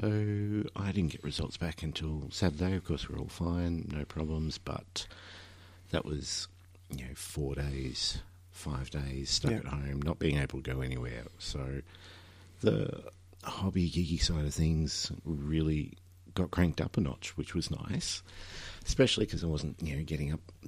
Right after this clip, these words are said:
Speaker 1: too early in the morning to take the kids to school or go to work myself. Um, I had to still get up when the kids got up, which is not usually that late anyway,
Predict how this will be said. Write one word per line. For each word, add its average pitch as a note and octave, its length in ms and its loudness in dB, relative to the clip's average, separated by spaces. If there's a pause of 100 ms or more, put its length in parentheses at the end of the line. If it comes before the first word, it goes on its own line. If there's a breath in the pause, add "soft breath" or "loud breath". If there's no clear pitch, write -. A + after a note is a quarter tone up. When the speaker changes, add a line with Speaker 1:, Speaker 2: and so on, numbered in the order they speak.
(120)
Speaker 1:
too E2 480 0
early D2 200 -2
in C#2+ 100 -4
the C#2+ 40 -2
morning D2 480 0 (220)
to C#2 380 -6 (160)
take - 180 -4
the - 80 -6
kids - 280 -8
to - 60 -10
school A2 380 4
or D2+ 60 0
go E2 100 -2
to D2 80 -2
work D2+ 260 -4
myself. E2+ 580 -2 (720 loud breath)
Um, - 340 -10
I - 80 -8
had - 140 -12
to - 140 -6 (260)
still - 300 -6 (260)
get C2+ 160 -4
up C2+ 280 -6 (100)
when C2 180 -6
the B1 80 -8
kids - 280 -2
got C#2 180 -8
up, G#2+ 140 -6 (100)
which - 220 -6
is - 180 -10 (320)
not F#2+ 240 -6 (200)
usually C#2 640 -4 (280)
that C#2+ 360 -4
late D2+ 280 -4
anyway, G2 540 2